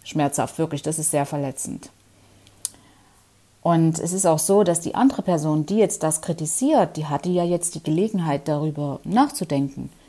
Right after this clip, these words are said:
Die hatte jetzt das, für sie war das jetzt in, in eine Situation, die zu kritisieren, die zu bewerten, hatte Gelegenheit, darüber nachzudenken, um das Gesagte zu sagen, du aber nicht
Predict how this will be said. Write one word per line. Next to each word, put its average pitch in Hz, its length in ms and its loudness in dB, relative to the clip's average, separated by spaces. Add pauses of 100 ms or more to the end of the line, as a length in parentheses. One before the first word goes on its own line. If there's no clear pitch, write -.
Die 156 60 2
hatte 165 140 2
jetzt 170 360 0
das, - 320 -2 (320)
für 165 180 0
sie 226 340 4 (200)
war 175 140 4
das 170 140 2
jetzt 165 360 -2
in, 151 380 0
in 147 380 -2 (160)
eine 156 220 0
Situation, 208 600 2
die 190 120 -2
zu - 100 -10
kritisieren, 233 580 2
die 190 120 0
zu - 100 -10
bewerten, 175 460 -2 (460)
hatte 180 220 4
Gelegenheit, 175 480 2
darüber 156 240 0
nachzudenken, 262 800 2
um 196 280 8
das 165 400 2
Gesagte 151 560 0
zu 143 160 -8
sagen, 147 480 -2 (480)
du 285 200 10
aber 165 200 6
nicht 190 400 0